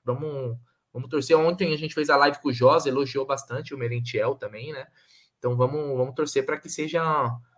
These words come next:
um bom jogador, até porque a gente precisa naquele setor ali.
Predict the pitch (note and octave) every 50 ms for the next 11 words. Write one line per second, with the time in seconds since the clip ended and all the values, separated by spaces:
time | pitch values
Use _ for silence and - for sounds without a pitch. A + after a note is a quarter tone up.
0 | _ _ - C3 C#3 D3+ D#3 E3+ E3+ E3 D#3 C#3+ D3+ D3 C#3+ D3+ D3+ - - D#3+
1 | D3+ D#3+ D#3+ - - - D3+ D3+ - D3+ D3 D3 D3 C#3+ D3 C#3+ D#3 C#3 C3+ -
2 | D#3 D3+ - C#3+ D3 D3+ D3+ C#3 B2 A#2